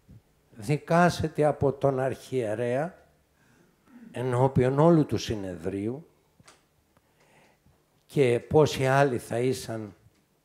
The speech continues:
παρατηρητέ, αφού ήτανε και ο Άγιος Απόστολος Πέτρος και ο Άγιος Ιωάννης που τους άνοιξε, μπορεί να ήταν κλειστός ο χώρος,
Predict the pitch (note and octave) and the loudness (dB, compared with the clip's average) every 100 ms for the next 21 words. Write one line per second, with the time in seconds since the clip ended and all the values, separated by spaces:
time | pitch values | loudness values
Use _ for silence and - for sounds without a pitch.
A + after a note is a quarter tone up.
0 | _ _ _ _ _ - B2 B2 G#2+ - | _ _ _ _ _ -2 0 0 -2 -4
1 | A2+ G#2+ - A#2 C#3 - _ _ _ - | -4 -4 -4 -4 -4 -10 _ _ _ -20
2 | _ _ _ _ G#2 - C3 A#2+ B2 A#2+ | _ _ _ _ -14 -2 -2 0 -4 -6
3 | A2 - A2+ G#2+ A2+ B2+ A#2 G2 A#2 A2+ | -8 -8 -4 -2 0 0 -2 -8 -6 -4
4 | A#2 - A2+ G2+ - A#2+ A#2+ A#2 G#2 A#2+ | -4 -4 -6 -6 -6 -6 -4 -8 -8 -8
5 | A#2 A2+ G#2 A#2+ A2 A2+ A#2 A#2 G#2 F#2 | -6 -8 -8 -8 -6 -6 -8 -10 -14 -18
6 | _ _ _ - A2 - - - B2 G#2 | _ _ _ -14 -12 -10 -10 -6 -6 -8
7 | - B2+ A2+ A2 A2+ B2+ B2+ B2+ B2 - | -10 -4 -2 -2 -4 -6 -4 -4 -4 -8
8 | - A#2+ A#2 - - D#3+ C3+ A#2+ G#2+ - | -12 -8 -8 -8 0 2 2 -2 -6 -6
9 | B2 A#2+ A#2 A#2 - | -4 -2 -2 -6 -8